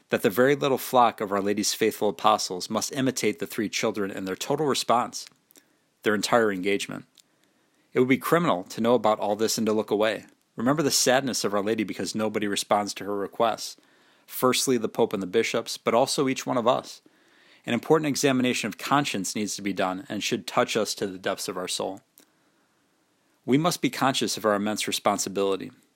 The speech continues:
The more you have received, the more you must give. She has said many times herself and through her faithful servants what she wants from us. At Fatima, she asks us to become her apostles. It is a mission, apostolos, each one receives from her.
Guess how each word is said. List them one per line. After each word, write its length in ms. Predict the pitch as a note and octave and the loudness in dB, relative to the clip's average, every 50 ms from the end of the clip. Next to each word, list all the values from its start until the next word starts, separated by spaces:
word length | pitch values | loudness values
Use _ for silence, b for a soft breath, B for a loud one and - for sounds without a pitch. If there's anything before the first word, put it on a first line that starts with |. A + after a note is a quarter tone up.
| - _ _ | -20 _ _
The 80 | A#2 | -2
more 220 | G#2+ G#2+ A#2+ C3+ C#3+ | 0 2 4 4 4
you 100 | C#3 C#3 | 4 2
have 140 | C3+ A#2 A#2+ | 2 2 0
received, 420 | A2 - - - A#2+ B2+ C#3 C3 | -2 -2 0 0 0 -2 0 0
the 80 | A#2+ G2 | -2 -2
more 220 | G2 G2+ A2 A#2 | 0 0 0 0
you 100 | A#2 A2+ | 0 0
must 280 | A2 A2+ A2+ - - - | 0 0 0 -2 -2 0
give. 360 | A2+ A#2 A#2+ G2+ F2 - _ b b b b b b b b b b | 0 0 0 0 -4 -10 _ b b b b b b b b b b
She 200 | b - - C#3 C3+ | b 0 4 4 4
has 120 | C3 - | 4 4
said 220 | - C#3+ B2+ A2 | 2 2 2 2
many 200 | G#2+ A#2 B2+ C#3+ | 2 0 0 0
times 340 | C3+ - - C#3 C#3+ C3+ - | -2 -2 -2 -2 -2 -2 -2
herself 500 | - B2 G#2+ - - C3+ C3+ B2 A2 - | -2 -2 -2 0 0 0 0 0 -2 -4
and 120 | A2+ F#2+ - | -8 -8 -4
through 160 | - A2 F#2 | -6 -6 -4
her 80 | G2+ | -6
faithful 360 | F#2 - A#2 A2 - - A2+ G2+ | -4 -2 -2 -2 -2 -2 -6 -6
servants 480 | - - A#2 A2 G2+ G#2 F2 - - | -2 0 0 0 -2 -4 -8 -6 -4
what 120 | - G2+ - | -4 -4 -2
she 120 | - A2 | -2 -4
wants 280 | G2 F#2+ G2+ G2+ - - | -2 -2 -2 -2 -2 -4
from 160 | - G2+ F#2+ | -6 -6 -6
us. 300 | G2 A2 - - - - b b b b b b b b b b b b b b | -6 -8 -10 -14 -16 -18 b b b b b b b b b b b b b b
At 140 | A#2+ A#2+ - | -2 -2 0
Fatima, 440 | - - C#3 C3+ C3 A#2 G#2+ G2+ | 4 4 4 4 4 2 -2 -2
she 220 | F#2+ - - A#2+ A2+ | -2 0 2 4 2
asks 220 | A2 G#2 - - | 2 2 0 -2
us 120 | A#2 - - | -4 -4 -6
to 60 | - | -6
become 300 | G2 - - - G#2+ G#2 | -10 -8 -6 -4 -4 -2
her 120 | F#2+ G2+ G2 | 0 0 -2
apostles. 720 | F#2 - - G#2 G2+ G2 - - G2+ F#2+ F#2+ - - - _ _ | -2 2 2 2 2 2 0 -6 -8 -10 -10 -12 -14 -16 _ _
It 120 | - A#2+ A#2 | -4 -2 -2
is 120 | A2+ G2 | 0 0
a 60 | A2+ | 0
mission, 480 | G#2 G#2+ A#2+ A#2+ - - F#2+ E2+ F2+ - _ _ b b b b b b b b b b | 0 0 0 0 0 -2 -4 -6 -8 -14 _ _ b b b b b b b b b b
apostolos, 920 | - - - - - A#2+ A#2 - - - G2+ F#2 F#2+ F#2+ G#2+ - - - - - _ _ _ _ _ _ _ - | -4 -4 2 4 4 4 4 4 0 -4 -2 -2 -2 -2 -4 -8 -10 -14 -14 -18 _ _ _ _ _ _ _ -4
each 240 | C3+ B2 - - | -2 -2 -2 0
one 140 | B2+ A#2+ A#2 | 0 0 0
receives 400 | A2 G2+ - - A#2 A2 G2+ - | 2 0 0 0 0 0 0 -2
from 140 | - G#2 F#2 | -4 -6 -4
her. 300 | - A2 G#2+ G#2 G2+ | -4 -4 -4 -4 -6